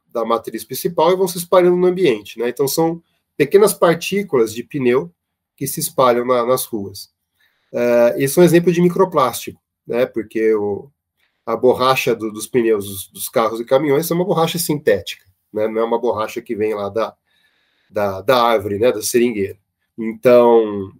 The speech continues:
esse, esse é um tipo de, de exemplo aí de microplástico. Temos outros exemplos de microplástico. Esse é o que a gente chama de microplástico secundário, né? Ele deriva de um microplástico grande pela fragmentação no ambiente,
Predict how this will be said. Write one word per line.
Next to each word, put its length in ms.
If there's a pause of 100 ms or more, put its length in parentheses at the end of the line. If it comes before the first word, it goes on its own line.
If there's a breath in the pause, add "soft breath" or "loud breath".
(180)
esse, 240
esse 380
é 60
um 60
tipo 300
de, 200
de 100
exemplo 420
aí 60
de 100
microplástico. 800
Temos 260
outros 220
exemplos 400
de 80
microplástico. 580
Esse 240
é 40
o 160
que 100
a 20
gente 100
chama 140
de 120
microplástico 640
secundário, 720 (520)
né? 140
Ele 160
deriva 500
de 140
um 60
microplástico 720
grande 500 (400)
pela 280
fragmentação 840
no 100
ambiente, 680